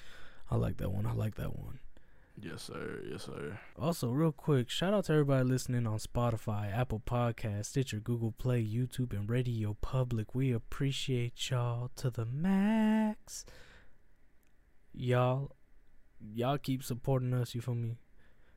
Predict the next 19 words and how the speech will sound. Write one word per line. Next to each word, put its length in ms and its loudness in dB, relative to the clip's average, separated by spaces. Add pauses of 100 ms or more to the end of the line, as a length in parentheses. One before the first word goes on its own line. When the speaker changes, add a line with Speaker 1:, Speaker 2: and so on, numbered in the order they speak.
(600)
Speaker 1:
Share 260 4
it 60 2
with 160 -2
your 120 -2
auntie, 580 0
your 140 -6
grandma, 560 0 (280)
your 140 0
mama, 440 0 (140)
your 140 -4
daddy, 480 -2 (500)
your 140 -4
sister, 500 -2
your 200 0
brother, 500 2 (1000)
your 140 0
auntie's 380 -2
auntie's 640 -2 (140)
uncle's 600 -2